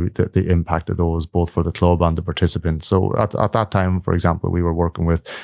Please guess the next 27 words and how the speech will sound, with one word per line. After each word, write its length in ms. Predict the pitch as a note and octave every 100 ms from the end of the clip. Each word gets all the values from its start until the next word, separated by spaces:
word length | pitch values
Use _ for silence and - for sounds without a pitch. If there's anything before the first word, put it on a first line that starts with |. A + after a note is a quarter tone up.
| -
the 100 | F#2+
L 120 | E2+ E2+
S 140 | E2
Ps 320 | - F2 E2+
and 140 | E2+ E2
H 180 | E2+ E2+
S 160 | D#2+
E 160 | F2 E2+
to, 300 | F2 E2+ -
and 140 | E2+
a 40 | E2
number 260 | E2+ E2
of 80 | E2+
clubs 260 | - E2 E2
were 80 | D#2+
delivering 480 | F2 D#2+ E2+ E2
Men 160 | E2 E2
on 80 | D#2+
the 80 | E2
Move, 480 | F#2+ G2+ G2 F#2
and 160 | F#2 F2+
we 80 | F2
looked 240 | E2+ -
at 100 | E2+
the 60 | E2+
Saint 220 | - D#2+
Angela's 640 | E2 E2 E2+ E2 E2 E2